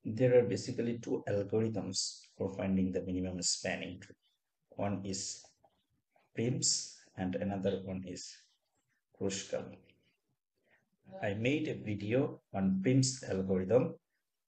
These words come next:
before, so you can watch it from my channel. And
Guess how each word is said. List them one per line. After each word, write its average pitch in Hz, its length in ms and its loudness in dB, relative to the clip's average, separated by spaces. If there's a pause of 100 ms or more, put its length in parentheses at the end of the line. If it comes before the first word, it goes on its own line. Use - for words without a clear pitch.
(120)
before, 104 560 0
so - 160 -10
you 101 160 -2
can 101 220 0
watch 95 340 2
it 123 240 -4 (340)
from 95 260 0
my 92 100 0
channel. 92 540 0 (720)
And 90 580 -4